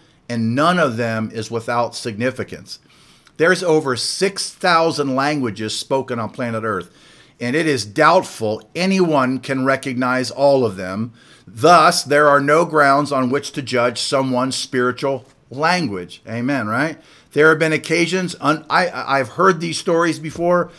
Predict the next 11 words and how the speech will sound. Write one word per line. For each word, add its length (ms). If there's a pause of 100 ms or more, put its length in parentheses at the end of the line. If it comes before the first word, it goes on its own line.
(160)
There 140
have 100
been 120
occasions 560
unbeknownst 640
to 80
the 100
person 380
who 100
was 140
praying 500